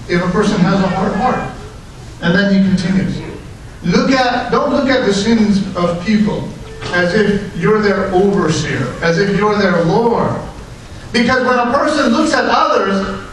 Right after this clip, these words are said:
then they end up forgetting about themselves. And when it's all talking about, you know, the sins or the shortcomings or the faults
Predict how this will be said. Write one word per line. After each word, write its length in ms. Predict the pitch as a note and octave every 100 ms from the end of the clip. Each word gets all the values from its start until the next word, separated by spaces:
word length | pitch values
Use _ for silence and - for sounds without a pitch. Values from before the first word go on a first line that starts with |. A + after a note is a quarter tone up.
| -
then 240 | A#3+ B3+ B3+
they 180 | B3
end 140 | B3 C4
up 200 | B3+ A#3+
forgetting 680 | A3 A3+ B3+ A#3+ G3+ G3+ - -
about 440 | F#3 G#3 A#3 F#3
themselves. 640 | F#3 F3+ G#3 G3 - - - - - - - -
And 180 | A#3 A3+
when 160 | B3+
it's 220 | A#3 - C4+
all 180 | C4+
talking 360 | C#4+ C#4 C#4 B3+
about, 280 | A#3+ A#3 A#3
you 60 |
know, 140 | A#3 G#3+
the 120 | G3+
sins 400 | G3 A3 C#4 A#3+
or 80 | A3
the 120 | G3+
shortcomings 640 | G3+ C4 - B3 A#3 G#3+
or 120 | G#3+
the 120 | G3+ F#3+
faults 440 | B3+ A#3 - -